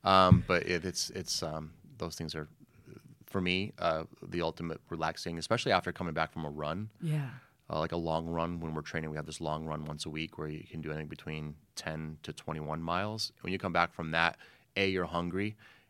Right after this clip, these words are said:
Speaker 1: B, you wanna shower and have, just sit in that room for a
Speaker 2: <laughs>
Speaker 1: half an hour and just come back to life 'cause it's so grueling. It's exhilarating. You're, you're high off the run, but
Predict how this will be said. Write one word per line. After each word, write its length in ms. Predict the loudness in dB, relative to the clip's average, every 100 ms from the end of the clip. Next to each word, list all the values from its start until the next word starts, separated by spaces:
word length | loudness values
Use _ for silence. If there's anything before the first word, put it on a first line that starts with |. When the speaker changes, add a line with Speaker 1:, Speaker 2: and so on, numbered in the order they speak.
| _ _ _ _ -6
Speaker 1:
B, 440 | -2 0 -2 -4 -12 _ _ _ _ _ _ _ _
you 140 | -8 -4
wanna 220 | -4 -4
shower 460 | -4 -4 -4 -6 -10 _ -8
and 240 | -6 -6 -12 _ _ _ _
have, 320 | 0 0 0
just 220 | -6 -4 -2
sit 340 | 0 2 2
in 120 | 0 -2
that 160 | -4 -4
room 280 | -6 -4 -6 0
for 200 | 4 6
a 120 | 4
Speaker 2:
<laughs> 120 | 6
Speaker 1:
half 180 | 2 4
an 100 | 4
hour 400 | 6 6 4 0 -6 -14 -16 -8
and 200 | -4 -4
just 140 | -4 -4
come 160 | -2
back 200 | 2 2
to 100 | 2
life 460 | -2 0 -2 -8 -18
'cause 100 | -12
it's 80 | -6
so 140 | -2 -2
grueling. 460 | -2 -4 -4 -6 -8 -8
It's 160 | -6
exhilarating. 640 | -4 0 2 2 2 0 -2
You're, 180 | -4
you're 160 | -4 -4
high 260 | 2 4 6
off 180 | 4 0
the 100 | -4
run, 360 | 0 2 0 -2
but 220 | -2